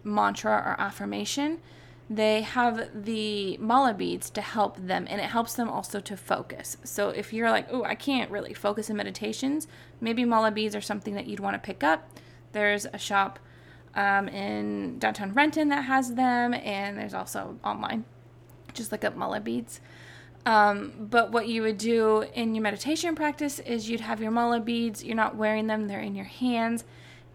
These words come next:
And you're just going one bead at a time, saying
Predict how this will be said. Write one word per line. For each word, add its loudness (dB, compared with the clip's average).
And 2
you're 0
just -2
going 0
one 4
bead -2
at 4
a -2
time, 0
saying 0